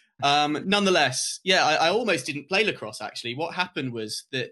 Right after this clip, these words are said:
uh, it, you know, it got to the day of the, the trials, or, you know, trials is rather a grandiose term for chuck about and have a go, sort of,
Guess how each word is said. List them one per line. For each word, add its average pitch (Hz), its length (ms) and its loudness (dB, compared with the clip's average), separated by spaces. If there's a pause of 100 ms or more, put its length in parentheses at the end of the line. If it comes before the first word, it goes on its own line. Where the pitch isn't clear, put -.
(140)
uh, 139 440 0
it, - 140 -2
you 151 80 -4
know, 123 100 0
it 113 140 -4
got - 200 -4
to 123 100 -12
the 127 80 -4
day 123 280 0
of 113 300 -6
the, 110 240 -6
the 113 60 -12
trials, 104 580 -6
or, 104 80 -10
you 104 100 -10
know, 101 160 -12
trials 101 300 -10
is - 80 -20
rather 110 160 -8
a 120 40 -10
grandiose 110 520 -8
term 110 300 -6
for 110 160 -10
chuck - 240 -8
about 107 340 -8
and 110 220 -12
have 107 120 -4
a 104 60 -10
go, 107 300 -6
sort 101 320 -10
of, - 80 -20